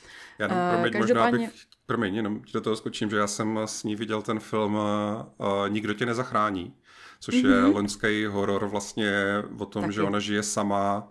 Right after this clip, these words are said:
Speaker 1: po té, co jakoby, o, umřou rodiče, jestli to dobře pamatuju, takže je sama v baráku na venkově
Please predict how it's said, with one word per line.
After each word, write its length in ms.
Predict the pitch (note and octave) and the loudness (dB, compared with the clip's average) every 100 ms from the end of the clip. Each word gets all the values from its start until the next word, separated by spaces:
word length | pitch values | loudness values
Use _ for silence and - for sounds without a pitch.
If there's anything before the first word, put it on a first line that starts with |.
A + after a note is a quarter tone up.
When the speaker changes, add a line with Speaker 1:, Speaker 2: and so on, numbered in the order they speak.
| - - _ | -20 -20 _
Speaker 1:
po 100 | - | -8
té, 140 | - G2+ | -6 -6
co 160 | - | -4
jakoby, 600 | F#2+ - G#2 G#2 G2+ F#2+ - - | -4 -4 -4 -2 0 0 -4 -8
o, 400 | F2 F2 E2+ F#2 - | -6 -6 -6 -8 -12
umřou 320 | - G2 G2+ G2+ | -10 -8 -6 -6
rodiče, 300 | F#2+ G#2+ G#2 | -6 -6 -8
jestli 160 | - | -8
to 60 | A2+ | -8
dobře 160 | G2+ A2 | -6 -6
pamatuju, 300 | G#2 G#2+ G#2 | -6 -4 -4
takže 220 | G2 G#2 | -2 -4
je 40 | |
sama 240 | G2+ G#2 G#2 | -4 -2 -2
v 80 | |
baráku 380 | G#2 G2 F#2+ - | 0 0 0 -2
na 60 | G#2+ | -4
venkově 640 | G#2 G2+ G#2 F#2+ F#2+ C3 | -2 -2 0 0 -2 -8